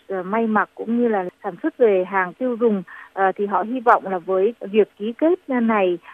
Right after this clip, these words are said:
thì cái hàng Việt Nam, ờ, đưa vào Nga sẽ có sức cạnh tranh hơn và những cái mặt hàng đó sẽ không phải trả cái thuế nhập khẩu cao như hiện nay. À, điều đó có một cái hướng rất là tốt là như vậy thì một loạt những cái nhà máy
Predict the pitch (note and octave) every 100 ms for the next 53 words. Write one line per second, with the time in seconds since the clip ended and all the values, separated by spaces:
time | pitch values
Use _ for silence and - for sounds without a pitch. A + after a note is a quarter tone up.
0 | - - G#3+ F#3 - - C4 G#3 F3+ F#3
1 | G#3 A3 G#3+ G#3 A3 G#3 A#3+ A3 F#3+ F3
2 | G#3 G#3 G#3 - - _ F#3+ F#3+ A#3+ C#4
3 | G#3 F#3 G3+ - D#4 B3 G#3+ A3 A#3 B3
4 | A#3+ G#3 F3+ F3+ G#3 B3+ B3+ G#3+ - F#3
5 | F3 E3+ G3 - A3+ B3+ A3+ G3+ - F#3+
6 | E3+ - G3 - G3 B3 C#4+ - G#3 E3+
7 | - - - - A#3 A3+ A3 A3+ A3 G#3+
8 | F#3+ A3+ A3+ A3+ _ - - G3+ G#3 G3
9 | F#3+ G3+ A3 A#3 C#4 - - G3 A3 C#4+
10 | B3+ G3+ B3 F4 E4 G3 - C4+ F#4 -
11 | - - G#3 G3+ G3 G#3+ B3 A#3 F3+ -
12 | G3+ F#3+ F#3+ G3 F#3 - F#3 G3 A3+ C4+
13 | C4+ A#3 G#3+ F3 F3 F3+